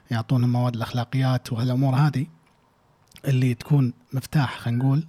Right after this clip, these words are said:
عشان الدراسات العليا. طبعًا هذا مو شرط إنه يكون، يعني، خلينا نقول، مو، مو تهيئة فقط حق هذا. حتى في الجانب العملي،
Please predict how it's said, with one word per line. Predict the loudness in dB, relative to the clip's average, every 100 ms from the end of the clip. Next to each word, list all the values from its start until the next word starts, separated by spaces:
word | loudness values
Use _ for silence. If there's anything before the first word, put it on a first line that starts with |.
| -10
عشان | -16 -2 -2
الدراسات | -2 -6 -8 -10 -10 -10
العليا. | -10 -12 -16 _ -20 -20 -20 -20 -6
طبعًا | -2 0
هذا | 0
مو | 2 2
شرط | 2 -2 -4 -20 _ -10
إنه | -4 -4
يكون، | -2 -2 -2 -6 _ -14
يعني، | -12 -10 -12 -16 _ _
خلينا | -8 -6
نقول، | -2 -4 -4 _ _ _
مو، | 0 2 2 0
مو | 0 2
تهيئة | 2 2 2 -2
فقط | -4 -6 -6 -10
حق | -8
هذا. | -8 -8 -12
حتى | -4 -4 -2
في | -2 -2 -4
الجانب | -4 0 2 2
العملي، | 0 4 4 2